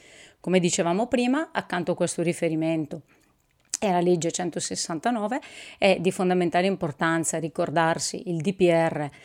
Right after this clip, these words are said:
ottantuno del duemilanove e il D P R ottantanove del duemilanove, che sono proprio quelli che hanno articolato e strutturato appunto quella che è oggi la scuola primaria. Ci possono essere anche altri riferimenti, questi sono i punti centrali e fondamentali da ricordare.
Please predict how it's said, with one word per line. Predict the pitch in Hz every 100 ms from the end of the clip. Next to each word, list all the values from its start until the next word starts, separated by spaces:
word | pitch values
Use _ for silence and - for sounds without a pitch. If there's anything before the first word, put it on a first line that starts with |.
| - -
ottantuno | 220 - 185 170 208 190
del | 160
duemilanove | 151 156 165 220 294 208 247
e |
il | 269
D | 262
P | 220
R | 160
ottantanove | 208 - 214 214 202 151
del | 160 156
duemilanove, | 170 165 170 151 135 156
che | -
sono | 180 185 185
proprio | 180 - 277
quelli | 202 175 214
che | 220
hanno | 180 165
articolato | 156 - 180 170 170 180
e |
strutturato | 160 - 156 - 247 214 139 190 208 - - - -
appunto | - - 170 160
quella | 220 165 175
che | 208
è |
oggi | 160 143 180 -
la | 214
scuola | - - 151 160 -
primaria. | 180 165 156 143 156 156 - _ _ - - _
Ci | - -
possono | 151 185 - 180
essere | 175 - 165
anche | 165 180
altri | 160 180
riferimenti, | 175 196 233 240 175 247
questi | 240 190 -
sono | 214 190 196
i | -
punti | - 185 165 180 -
centrali | - 202 190 160 170
e |
fondamentali | - 220 214 220 160 156
da | 156
ricordare. | 151 165 165 139 143